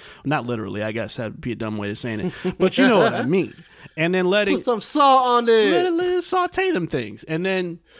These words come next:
Speaker 1: and also the, the studios have a part to play as well. If it's not done, then don't pretend like it's done.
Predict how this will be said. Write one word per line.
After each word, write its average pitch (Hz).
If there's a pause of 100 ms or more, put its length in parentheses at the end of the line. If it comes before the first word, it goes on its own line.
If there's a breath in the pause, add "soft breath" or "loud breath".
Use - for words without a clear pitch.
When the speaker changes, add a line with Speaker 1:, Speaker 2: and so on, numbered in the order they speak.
(640 loud breath)
Speaker 1:
and 185
also 185
the, 160
the 147
studios 143
have 127
a 123
part 123
to 120
play 113
as 110
well. 98
If 135
it's -
not 208
done, 120
then 123
don't 170
pretend 123
like 101
it's -
done. -